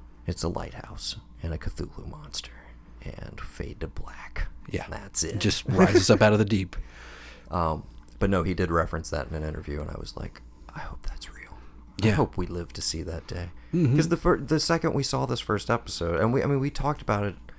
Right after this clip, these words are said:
Speaker 1: uh, in relation to season two, and it's like, if we were playing with multiple timelines, maybe you could have, like, Velcoro come across Rust Cohle at some point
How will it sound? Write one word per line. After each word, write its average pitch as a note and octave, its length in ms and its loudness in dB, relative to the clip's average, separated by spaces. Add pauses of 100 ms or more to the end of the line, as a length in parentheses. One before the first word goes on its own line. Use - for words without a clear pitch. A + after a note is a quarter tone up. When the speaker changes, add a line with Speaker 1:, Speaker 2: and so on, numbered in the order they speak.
(500)
Speaker 1:
uh, G2 260 4
in G#2+ 80 2
relation G#2+ 400 2
to F2+ 60 -4
season F#2+ 320 -4
two, C3 140 -2
and A#2 80 2
it's G2 100 -2
like, G2+ 160 -2 (300)
if - 120 -2
we E3+ 60 4
were D3+ 80 4
playing E3+ 240 6
with C3+ 100 2
multiple D3 320 0
timelines, D3 520 0 (240)
maybe E3 180 0
you F#3 60 -2
could E3+ 140 -2
have, F#3 280 0
like, F#2+ 240 -2 (340)
Velcoro G2+ 720 4
come G2 160 2
across F#2 580 0
Rust F2+ 280 0
Cohle E2 360 0 (480)
at - 200 -2
some - 280 -2
point - 440 -6